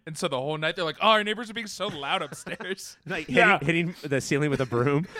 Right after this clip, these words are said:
Speaker 2: <laughs> "Shut up. Stop partying."
Speaker 3: Yeah, that was honestly, like, such a good, I, I really liked that shift from like, most Evil Dead movies are,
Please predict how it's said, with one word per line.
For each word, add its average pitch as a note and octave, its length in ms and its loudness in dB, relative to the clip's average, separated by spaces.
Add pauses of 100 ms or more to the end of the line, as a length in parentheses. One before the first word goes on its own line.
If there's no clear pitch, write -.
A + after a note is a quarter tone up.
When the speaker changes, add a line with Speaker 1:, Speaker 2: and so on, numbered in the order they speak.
Speaker 2:
<laughs> G4 200 -8
"Shut A3+ 480 4
up. G#3+ 520 0 (580)
Stop - 340 -4
partying." D#3 640 2 (1300)
Speaker 3:
Yeah, C#3+ 180 4
that E3+ 200 8
was A3 120 4
honestly, F3+ 340 2
like, D#3 220 0
such - 300 0
a D#3 80 2
good, A2+ 500 -4
I, C3+ 200 0
I C3+ 120 4
really C#3 380 -4
liked B2 320 -4
that A#2 300 -4 (120)
shift - 600 0
from G2+ 540 -4 (560)
like, A2+ 280 -2 (240)
most G#3 540 6
Evil C#3+ 240 -2
Dead A2 240 -6
movies G#2+ 300 -10
are, G#2 240 -6